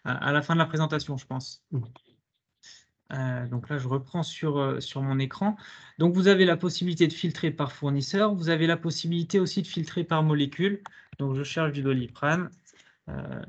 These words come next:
Speaker 1: le grand classique. Je vais avoir toutes les factures dans lesquelles on a du Doliprane.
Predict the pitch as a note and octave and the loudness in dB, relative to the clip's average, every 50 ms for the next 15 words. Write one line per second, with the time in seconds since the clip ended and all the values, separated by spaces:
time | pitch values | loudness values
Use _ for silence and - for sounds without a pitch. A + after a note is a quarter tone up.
0 | - - _ - - C3 B2+ B2+ A#2+ B2 B2 C3+ C3 C#3 C3 - C3+ B2+ B2 - | -16 -18 _ -12 -10 -8 -6 -6 -6 -6 -6 -4 -4 -4 -4 -4 -6 -6 -6 -4
1 | - F3 F#3+ F3 D#3+ D3+ D3 C#3 C3+ D#3+ D3+ - - - - E3+ D#3+ - C#3+ C#3 | -4 -4 -2 -2 0 2 2 2 2 2 -2 -2 -8 -8 -6 -4 -2 -2 -4 -4
2 | - - F#3+ F3+ F3 D#3+ D3+ C#3+ C#3+ - F#3 F3 F3 E3 D#3+ D#3+ D#3 D#3 D3 D#3 | -4 -6 -4 -2 0 0 0 -2 -2 -2 -2 0 0 2 2 2 2 0 0 0
3 | D#3 D#3 D#3 D#3 - - B2+ B2 B2 B2+ | 0 0 0 -2 -4 -6 -8 -8 -8 -10